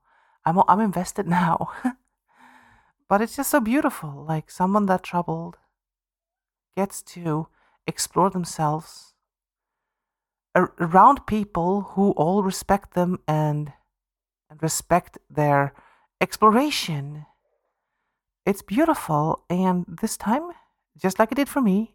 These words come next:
it worked. And when something like that works,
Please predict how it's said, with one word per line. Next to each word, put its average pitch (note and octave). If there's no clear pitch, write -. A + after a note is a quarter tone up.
it B3+
worked. -
And F#3
when E3+
something C#4
like A3+
that F#3+
works, F3+